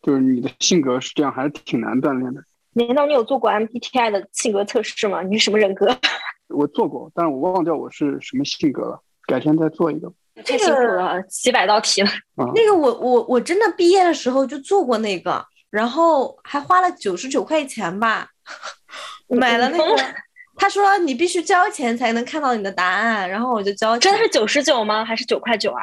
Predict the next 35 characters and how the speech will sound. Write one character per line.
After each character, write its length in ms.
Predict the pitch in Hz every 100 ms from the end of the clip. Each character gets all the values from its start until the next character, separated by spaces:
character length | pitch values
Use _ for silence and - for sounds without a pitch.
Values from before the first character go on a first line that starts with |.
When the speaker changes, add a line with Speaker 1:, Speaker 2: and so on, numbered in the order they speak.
| -
Speaker 3:
真 120 | 453 480
的， 120 | 415
我 120 | 254
记 160 | 233 392
得 100 | 339
不 160 | 381
便 400 | 277 - 185 190
宜， 260 | 202 208 165 208
真 140 | 339
的 100 | 349
不 160 | 311 302
便 280 | 226 185 196
宜， 40 |
花 240 | 220 269
了 80 | 277 254
钱 320 | - 165 190
的。 240 | 190 - - _ - _ - -
没 120 | 233
想 220 | 339 302 240
到 140 | 269
这 140 | 269
么 100 | 349
多 160 | 262 302
年 180 | 302 277
以 80 | 220
后， 140 | 269
居 100 | 269
然 100 | 277
这 80 | 294
个 60 |
东 120 | 277 285
西 120 | 277
又 160 | 320
火 200 | - 165
了。 200 | 107 -